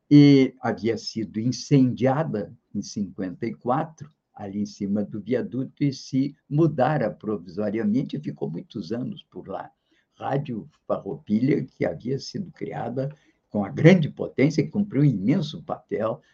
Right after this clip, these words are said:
na comunicação do Rio Grande do Sul. Foi idealizada por um dos políticos mais importantes do Estado, que foi Flores da Cunha. Quem sempre nos lembra disso é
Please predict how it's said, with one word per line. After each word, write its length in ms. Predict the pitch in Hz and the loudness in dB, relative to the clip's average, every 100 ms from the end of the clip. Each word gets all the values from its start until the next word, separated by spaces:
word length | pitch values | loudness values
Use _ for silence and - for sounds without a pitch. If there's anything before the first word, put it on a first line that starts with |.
| - | -6
na 100 | 107 | -4
comunicação 920 | 107 120 110 110 101 95 80 - 107 | -2 -2 0 0 -2 -4 -6 -6 -8
do 140 | 110 117 | -6 -4
Rio 160 | 113 | -4
Grande 240 | 98 104 107 | -2 -4 -4
do 100 | 113 | -4
Sul. 340 | - 117 113 - _ | -6 -4 -4 -6 _
Foi 180 | - 120 | -4 -2
idealizada 760 | 131 127 113 101 82 101 - - | 0 2 2 0 -2 -2 -2 -4
por 180 | - 107 | -4 -4
um 100 | 135 | -4
dos 160 | - | -8
políticos 640 | - 113 104 143 - 113 | -10 -4 -2 -4 -6 -6
mais 300 | 87 143 151 | -2 -2 0
importantes 680 | 143 - 107 - 127 143 - | -2 -2 -4 -2 -2 -2 -6
do 140 | - | -14
Estado, 460 | 92 - 101 110 - | -14 -6 -4 -4 -6
que 140 | - 104 | -10 -6
foi 260 | 117 127 - _ _ | -2 -4 -6 _ _
Flores 600 | 123 123 156 - 127 87 | -6 -2 0 0 -4 -4
da 120 | 95 | -8
Cunha. 460 | - - 98 87 - _ _ | -8 -6 -4 -4 -8 _ _
Quem 160 | 107 104 | -2 -2
sempre 400 | - 160 - 110 | -2 -6 -4 -6
nos 200 | 107 90 | -6 -6
lembra 400 | 98 98 - 87 | -4 -4 -6 -8
disso 460 | 82 127 - - - _ _ _ _ - | -6 -6 -6 -16 -18 _ _ _ _ -2
é 400 | 104 104 104 | 2 4 2